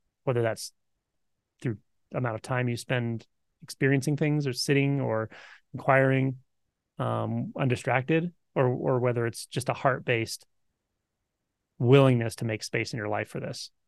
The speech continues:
to let your life reorient itself, 'cause it will. That can be the hardest part for some people, for many people, is you, you see your life kind of reorienting itself <laughs> and in ways that you don't expect. It doesn't mean, like,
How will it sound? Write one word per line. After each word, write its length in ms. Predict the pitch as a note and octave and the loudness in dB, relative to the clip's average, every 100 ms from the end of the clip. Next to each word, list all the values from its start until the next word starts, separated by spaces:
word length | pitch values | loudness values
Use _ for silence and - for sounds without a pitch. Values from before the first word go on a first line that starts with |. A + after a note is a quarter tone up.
| _ | _
to 80 | C3 | -4
let 180 | A#2+ B2+ | -2 -2
your 120 | A#2 | -2
life 260 | A2 A2 - | -2 -4 -6
reorient 500 | G#2+ G#2 A2 G#2 E3+ | -6 -4 -6 -8 -10
itself, 340 | - G#2+ G2+ - | -10 -10 -10 -2
'cause 120 | C3 | 2
it 100 | B2+ | 2
will. 320 | A#2 A2 - _ _ _ _ _ _ _ _ - - - | 2 -2 -6 _ _ _ _ _ _ _ _ -20 -4 2
That 140 | D#3+ | 6
can 100 | A3+ | 8
be 80 | A3 | 8
the 80 | D3+ | 8
hardest 260 | D3 C3 | 6 6
part 180 | C#3 B2+ | 2 2
for 120 | B2+ | 0
some 180 | G#2+ A2+ | -6 -6
people, 220 | G#2+ G2+ | -6 -8
for 120 | - C#3 | -4 2
many 180 | E3+ | 4
people, 380 | B2 A2+ - - _ _ _ _ | 4 0 -4 -10 _ _ _ _
is 140 | C#3 B2 | 0 2
you, 120 | C#3+ | 2
you 140 | C#3+ D3 | 2 0
see 160 | - | 4
your 140 | A3 E3 | 6 8
life 260 | C3+ D3 | 8 6
kind 180 | - C#3 | 2 0
of 60 | A#2+ | 2
reorienting 560 | A#2 A#2 C3+ B2+ B2 | 0 2 2 0 -6
itself 380 | A#2+ - - - - | -8 -8 -4 -4 -4
<laughs> 1300 | F#3+ - _ _ _ _ _ _ _ _ _ _ - | -12 -12 _ _ _ _ _ _ _ _ _ _ -8
and 160 | F3+ C3+ | -2 2
in 280 | C3 E3+ F3 | 2 0 4
ways 260 | D#3+ D#3 | 6 6
that 80 | C#3+ | 6
you 120 | C3 | 4
don't 200 | C3+ D3 | 2 0
expect. 500 | C3+ - A#2 - - | -6 -6 -6 -6 -14
It 60 | - | 4
doesn't 220 | G3 F#3+ | 6 8
mean, 180 | D#3 C#3 | 8 6
like, 280 | B2 A#2+ | 4 0